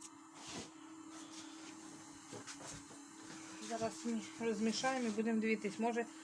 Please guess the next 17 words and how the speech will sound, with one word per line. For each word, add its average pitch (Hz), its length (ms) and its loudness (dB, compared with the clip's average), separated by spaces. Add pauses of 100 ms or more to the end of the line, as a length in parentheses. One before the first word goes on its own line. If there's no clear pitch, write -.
(460)
можна, 233 360 4
треба 240 280 6
буде 226 140 6
ще 226 160 4
додати 214 500 6
яйцо. 220 580 6 (1900)
Але 226 220 8
йде 269 200 12
така 269 320 10
порція. 208 680 6 (340)
Яйцо 254 440 6
на 269 120 10
ложку 240 340 8
крохмалу. 202 540 6 (4000)
У 240 40 0
мене 311 240 10
воно, 269 400 10